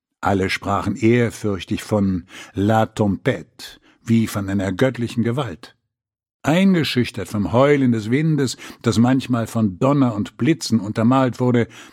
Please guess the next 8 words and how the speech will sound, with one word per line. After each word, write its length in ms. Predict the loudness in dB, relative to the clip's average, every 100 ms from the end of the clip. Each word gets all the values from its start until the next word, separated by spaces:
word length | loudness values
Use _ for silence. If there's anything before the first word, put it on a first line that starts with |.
| _ _ 0
rückte 320 | 2 0 -6
die 120 | -6
kleine 380 | -4 -4 -2 0
Gemeinschaft 640 | 2 4 4 2 -2 -4
der 140 | -4 -4
Victoria 840 | -4 0 0 2 2 2 0 -4 _
enger 400 | 0 2 0 -6
zusammen. 560 | -12 -10 -8 -8 -10